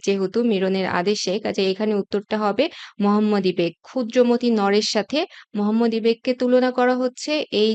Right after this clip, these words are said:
যে উদ্দীপকের মাধ্যমে। পরের প্রশ্নটা হচ্ছে, উদ্দীপকে সিরাজউদ্দৌলা নাটকের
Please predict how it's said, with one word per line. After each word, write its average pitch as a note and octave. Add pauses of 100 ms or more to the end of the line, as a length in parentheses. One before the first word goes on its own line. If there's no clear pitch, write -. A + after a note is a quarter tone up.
যে -
উদ্দীপকের G#3+
মাধ্যমে। F#3+ (120)
পরের B3
প্রশ্নটা C#4+
হচ্ছে, C4+
উদ্দীপকে C4
সিরাজউদ্দৌলা B3
নাটকের A3+